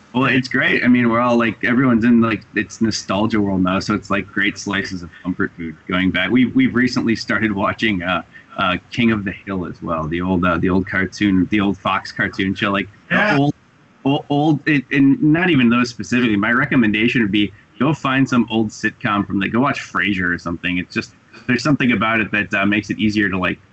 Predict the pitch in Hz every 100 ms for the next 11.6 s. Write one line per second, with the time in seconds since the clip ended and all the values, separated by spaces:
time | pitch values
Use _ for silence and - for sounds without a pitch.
0 | - 104 95 104 110 - 107 107 98 87
1 | 87 87 98 90 85 82 92 87 85 85
2 | 90 92 - - _ - - - - 185
3 | 170 151 143 - - _ _ _ _ _
4 | _ _ _ _ _ _ - 147 170 135
5 | 170 202 - 139 135 131 156 156 - 123
6 | 117 104 113 151 127 - 110 104 95 -
7 | 90 92 90 90 85 101 98 92 98 98
8 | - - 113 95 95 - 123 113 120 117
9 | 101 - 107 104 95 - - 95 92 87
10 | 87 - _ _ _ _ _ 190 196 165
11 | 151 131 123 120 -